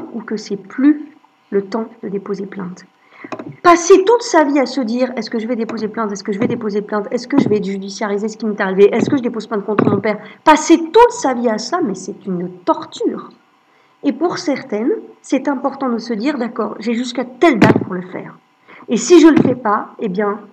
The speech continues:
je tournerai la page de la judiciarisation de ce qui m'est arrivé. » Il y a aussi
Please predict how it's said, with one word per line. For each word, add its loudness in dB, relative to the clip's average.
je -2
tournerai -2
la -4
page 0
de 0
la -2
judiciarisation -4
de -4
ce -10
qui -8
m'est -6
arrivé. » -10
Il 2
y 4
a 6
aussi -2